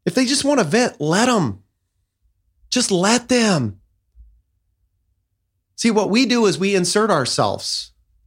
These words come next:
Somebody says something that we don't agree with, we don't buy into. Facebook is just a perfect example of this on social media, any social media platform.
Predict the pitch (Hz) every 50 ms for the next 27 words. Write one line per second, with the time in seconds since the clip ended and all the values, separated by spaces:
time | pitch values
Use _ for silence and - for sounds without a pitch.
0 | _ _ _ _ _ _ _ - - 214 226 226 202 175 - - 196 185 185 190
1 | - 196 185 - 180 170 151 - 156 160 135 165 165 170 160 139 123 147 160 170
2 | 170 175 175 180 180 - - - _ _ _ _ _ _ _ _ _ _ _ _
3 | _ _ _ _ - 156 151 175 175 156 - 151 151 156 151 151 160 170 165 -
4 | 180 175 170 170 170 170 170 - _ _ _ _ _ _ _ _ _ _ _ _
5 | _ - - 339 415 - - 175 151 - 143 - - 139 - 147 131 - - -
6 | - - 196 - - 143 - 139 123 123 117 131 123 123 - 113 107 113 104 101
7 | - - - - - - - - - 143 147 143 - 185 185 170 - 165 147 139
8 | 131 113 110 107 - - 185 180 165 135 - 143 120 - 123 117 120 107 107 -
9 | - 104 101 - 110 -